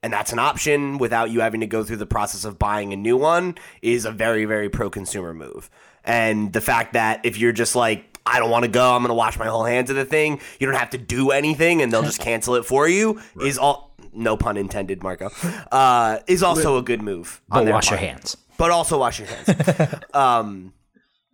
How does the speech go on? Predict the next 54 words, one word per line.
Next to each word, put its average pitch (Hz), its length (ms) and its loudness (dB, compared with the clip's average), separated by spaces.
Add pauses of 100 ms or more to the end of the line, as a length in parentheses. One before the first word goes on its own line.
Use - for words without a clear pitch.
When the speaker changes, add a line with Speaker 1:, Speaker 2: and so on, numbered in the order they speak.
(960)
Speaker 1:
so, - 160 0
I, 185 260 -2
yeah, 202 220 2
I, 147 220 2
I 165 60 4
think 214 160 -2
this 214 160 -4
is 175 80 -6
definitely 180 260 0
the 147 140 -2
right 123 240 -2
move. 151 420 -4
I 127 80 -2
think 147 160 -6
my 139 100 0
question 127 460 -4
is, 120 160 0
does 123 180 -4
it 120 60 -6
actually 104 280 -6
happen 98 340 -10
in 76 120 -18
August? 73 460 -20 (800)
Speaker 3:
Yep. 107 260 -8 (640)
Speaker 1:
You 123 100 -16
think 127 120 -4
it 123 80 -2
does? 113 300 -4 (240)
Or 151 120 2
are 143 40 2
you 139 200 0
agreeing 139 320 0
that 170 80 4
Speaker 3:
Oh, 160 40 4
Speaker 1:
that's 113 80 2
Speaker 3:
no, 131 80 4
Speaker 1:
the 117 60 2
Speaker 3:
that, 120 120 2
I'm 131 100 4
Speaker 1:
question? 135 140 2
Speaker 3:
agreeing 131 220 2
with 107 180 -4
you. 92 80 -6
Yeah, 95 220 -2
that 110 160 2
was 127 100 4
my - 60 2
Speaker 1:
Yeah. 101 220 4
Speaker 3:
thought 90 160 0
as 82 120 -6
well. 82 200 -8 (1160)
Speaker 1:
<laughs> 220 120 -8
'Cause 165 120 -2
I, 170 760 2